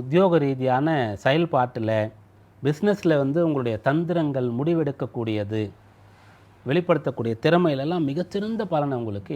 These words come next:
ஏற்படுத்தும். இந்த நாளை நீங்க பயன்படுத்திக்கங்க. ராசியில சூரியன் இருக்காரா, ரொம்ப விசேஷம், ரொம்ப நல்லது. நீங்க மேல வரணும், முன்னேறணும், எல்லாருக்குமே அதானே எண்ணம். அடுத்தடுத்து நம்ம இன்னும் நல்ல நிலைக்கு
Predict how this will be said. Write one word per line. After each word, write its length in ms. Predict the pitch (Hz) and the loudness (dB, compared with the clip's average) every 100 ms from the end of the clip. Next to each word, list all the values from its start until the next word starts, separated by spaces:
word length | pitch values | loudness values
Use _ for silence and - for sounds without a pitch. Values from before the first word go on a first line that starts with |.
| 98 | -8
ஏற்படுத்தும். 500 | 90 87 85 - - _ - - | -10 -16 -16 -20 -20 _ -20 -8
இந்த 120 | 123 123 | 0 4
நாளை 160 | 156 190 | 6 6
நீங்க 160 | 160 175 170 | 4 2 2
பயன்படுத்திக்கங்க. 840 | 156 170 196 175 131 107 101 87 85 - _ _ - - - - | 2 2 0 -2 -4 -12 -12 -14 -16 -20 _ _ -20 -20 -14 0
ராசியில 340 | 139 165 151 135 | 2 4 2 4
சூரியன் 280 | 165 180 160 | 4 6 4
இருக்காரா, 340 | 147 139 123 143 117 | 4 2 4 2 2
ரொம்ப 200 | 101 147 180 | -4 -4 -4
விசேஷம், 400 | 143 165 156 127 | -2 -4 -4 -6
ரொம்ப 200 | 104 147 170 | -6 -6 -4
நல்லது. 340 | 151 160 139 | -2 -2 -2
நீங்க 140 | 113 107 113 | -2 -2 0
மேல 240 | 151 170 147 | 4 4 2
வரணும், 320 | 147 151 120 | 0 0 0
முன்னேறணும், 460 | 120 151 170 156 123 | -2 0 2 0 -2
எல்லாருக்குமே 480 | 117 151 180 185 233 226 | -2 4 4 4 0 0
அதானே 180 | 214 180 | 2 2
எண்ணம். 220 | 165 131 - _ _ _ - _ - - | 2 -2 -8 _ _ _ -20 _ -20 -8
அடுத்தடுத்து 440 | 117 156 175 262 269 | -4 0 2 4 6
நம்ம 180 | 208 175 | 6 4
இன்னும் 220 | 214 180 | 4 4
நல்ல 140 | 165 185 | 4 4
நிலைக்கு 280 | 151 135 | 2 0